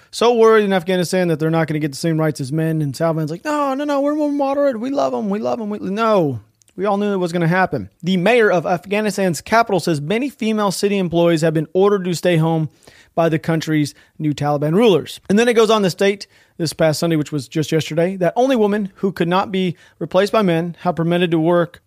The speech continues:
in, in their areas. So you're saying that if they cannot replace the women by men,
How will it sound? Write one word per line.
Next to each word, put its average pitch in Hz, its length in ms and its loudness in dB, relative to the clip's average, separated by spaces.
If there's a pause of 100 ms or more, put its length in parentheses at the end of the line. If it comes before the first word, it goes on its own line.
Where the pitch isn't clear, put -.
in, 156 160 -2
in 160 120 -4
their 151 140 0
areas. 185 280 2
So 175 120 0
you're 165 120 4
saying 185 260 2
that 160 200 0
if 160 140 -2
they 160 120 2
cannot 190 280 2
replace 180 360 0
the 165 60 -2
women 165 240 0
by 156 100 0
men, 190 440 -2